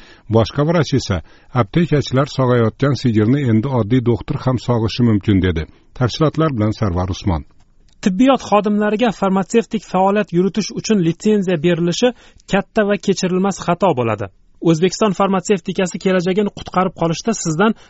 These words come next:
Speaker 2: amaliy yordam kutamiz va sizga ishonamiz.
Speaker 1: Bu xitob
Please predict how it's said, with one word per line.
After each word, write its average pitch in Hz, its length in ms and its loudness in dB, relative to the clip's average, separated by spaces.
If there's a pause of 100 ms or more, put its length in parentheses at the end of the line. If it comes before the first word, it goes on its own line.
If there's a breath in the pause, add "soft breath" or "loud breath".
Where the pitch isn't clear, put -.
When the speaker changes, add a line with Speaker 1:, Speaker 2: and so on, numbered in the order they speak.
(120 soft breath)
Speaker 2:
amaliy 185 420 2
yordam 175 340 2
kutamiz 226 380 0
va 170 120 0
sizga 147 320 -4
ishonamiz. 127 520 -2 (680)
Speaker 1:
Bu 185 100 4
xitob 175 380 0